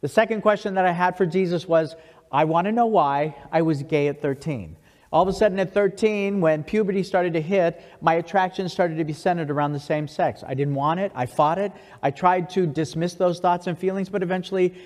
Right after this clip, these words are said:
they were just too strong and I gave in to them. So how is it this, uh,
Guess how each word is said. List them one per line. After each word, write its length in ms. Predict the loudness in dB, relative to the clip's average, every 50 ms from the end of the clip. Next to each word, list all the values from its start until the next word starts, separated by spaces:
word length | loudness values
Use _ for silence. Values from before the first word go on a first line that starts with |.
| -20 -12 -6
they 100 | -2 0
were 80 | 0
just 240 | 0 0 -2 -4 -4
too 120 | -2 -4 -4
strong 320 | -2 0 -2 0 0 0
and 100 | 0 0
I 60 | 0
gave 280 | 0 0 0 0 0 -2
in 140 | -4 -4 -2
to 140 | -2 -4
them. 220 | -4 -4 -8 -12 -16 -20 _ _ _ _ _ _ _ _ _
So 180 | -2 0 2
how 240 | 2 2 2 2 2
is 160 | 2 0 0
it 140 | -2 -4 0
this, 200 | 0 -2 0 0
uh, 140 | -2 -2 -2